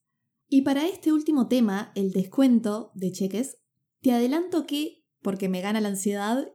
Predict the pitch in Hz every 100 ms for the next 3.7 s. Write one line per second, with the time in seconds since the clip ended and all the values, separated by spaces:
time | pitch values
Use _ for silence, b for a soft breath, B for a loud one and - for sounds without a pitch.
0 | - 240 220 233 302 339 277 262 196 196
1 | - 214 214 339 285 269 285 277 196 190
2 | 190 247 277 185 196 - _ _ 233 240
3 | 233 233 233 311 349 381 -